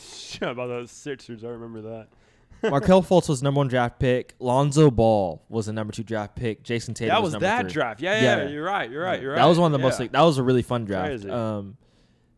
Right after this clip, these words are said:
Speaker 2: and then in the N F L draft, Myles Garrett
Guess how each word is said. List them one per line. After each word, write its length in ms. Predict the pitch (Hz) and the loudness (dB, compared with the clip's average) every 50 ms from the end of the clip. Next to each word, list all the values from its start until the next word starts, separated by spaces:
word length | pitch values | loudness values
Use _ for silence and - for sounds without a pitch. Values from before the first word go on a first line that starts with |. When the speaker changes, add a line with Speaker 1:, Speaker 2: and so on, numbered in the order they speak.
| _ _ _ _ _ _ _ _ _ _ _ _ _ _ _ _ - | _ _ _ _ _ _ _ _ _ _ _ _ _ _ _ _ -8
Speaker 2:
and 180 | 123 120 117 117 | -6 -6 -4 -2
then 260 | 120 117 117 117 120 | -2 -2 -2 -4 -6
in 160 | - 127 127 | -6 -6 -4
the 80 | 127 113 | -4 -4
N 160 | 123 127 127 | -4 -4 -4
F 140 | 123 - 135 | -4 -2 0
L 120 | 120 120 | 0 0
draft, 440 | 104 113 113 110 110 107 101 - - | 0 0 -2 0 0 -2 -4 -8 -10
Myles 380 | 113 120 123 123 120 110 101 | -6 -2 0 0 0 0 -2
Garrett 420 | 95 95 113 107 101 95 120 - | -6 -6 -4 -4 -2 -4 -6 -8